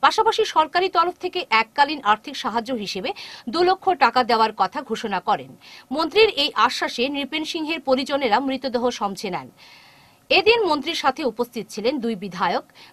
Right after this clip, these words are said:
কৌশিক রায় ও কৃষ্ণেন্দু পাল, এছাড়া জেলাশাসক কীর্তিজল্লি, পুলিশ সুপার রমনদীপ কৌর সহ অন্যান্যরা, প্রশাসনিক আধিকারিকরাও উপস্থিত ছিলেন। উল্লেখ্য, মিজোরামের জেল হাজতে মৃত্যু হওয়া খালাসি নৃপেন সিংহের দেহ বুধবার রাত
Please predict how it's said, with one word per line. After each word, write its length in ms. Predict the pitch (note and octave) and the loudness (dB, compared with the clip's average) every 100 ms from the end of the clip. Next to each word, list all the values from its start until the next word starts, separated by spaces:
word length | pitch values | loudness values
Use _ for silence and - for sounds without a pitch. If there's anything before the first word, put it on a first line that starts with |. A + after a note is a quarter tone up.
| - | -8
কৌশিক 480 | E4 F4+ - F#4 C#4 | 0 2 2 0 2
রায় 280 | F#3+ G3 F4+ G3+ | 2 2 -2 -6
ও 200 | F#3+ F3 _ _ - | -6 -8 _ _ -4
কৃষ্ণেন্দু 480 | F4+ - F4+ D4 C4 | -4 0 0 0 -2
পাল, 280 | F3+ B2 - _ _ - | 0 -2 -8 _ _ 0
এছাড়া 420 | A4 - C#4+ F4 | 2 2 2 2
জেলাশাসক 520 | F#4 F4+ F4+ F#4 F#4+ - | 4 2 2 -2 -2 -4
কীর্তিজল্লি, 680 | F4 - F#4 F#4 E4 F4+ F4+ - - - | -4 -2 0 0 0 -2 -2 -14 -20 -6
পুলিশ 260 | D4+ C#4 | -4 -4
সুপার 300 | D4 C#4 C4+ C4 - _ A3 | -2 4 4 4 -18 _ 4
রমনদীপ 560 | B3+ C4+ E4 D#4+ E4+ - | 8 8 4 -2 -4 0
কৌর 180 | B3 B3 | 2 2
সহ 400 | - G#3 G3 F4 - - - | 0 -6 -2 -4 -4 -10 0
অন্যান্যরা, 600 | C4 A3+ F#3 F3 D3+ - _ _ _ | 2 2 -2 -6 -8 -16 _ _ _
প্রশাসনিক 560 | D#4 G4 F#4 F4+ F4 - | -4 -2 0 0 0 2
আধিকারিকরাও 720 | - - D#4 C#4+ B3 F#3 F4 | 0 0 -2 -4 -2 0 0
উপস্থিত 380 | E4 G3+ - E3+ - | -2 -8 -12 -16 -12
ছিলেন। 300 | F#3 C#3+ C3+ F#3+ _ _ _ D4+ | -12 -12 -18 -20 _ _ _ -2
উল্লেখ্য, 420 | F#4+ A#4 - C4+ | 2 2 2 0
মিজোরামের 680 | C#4+ D#4+ E4 G4+ G#4 G#4 B3 | 2 0 2 4 6 4 0
জেল 220 | C#4 F4 | -2 -2
হাজতে 440 | - F4 F4+ F4+ | -2 -2 0 -2
মৃত্যু 380 | C#4 B3 B3+ D4 | 0 -2 -4 -8
হওয়া 220 | D4 C#4+ | 2 2
খালাসি 600 | C#4 A#3 B3 C#4 C#4 A#3 - - - - | 2 0 2 0 -2 -6 -8 -20 -20 -4
নৃপেন 360 | B3+ C#4+ F4 F4+ | -2 0 0 0
সিংহের 480 | - E4+ D4 D#4+ G#3 | -2 -4 -2 -4 0
দেহ 280 | C4 A#3+ F3+ | 0 0 -2
বুধবার 520 | A#3 B3 C#4 D4 B3 | -2 0 2 2 4
রাত 220 | A3 | 2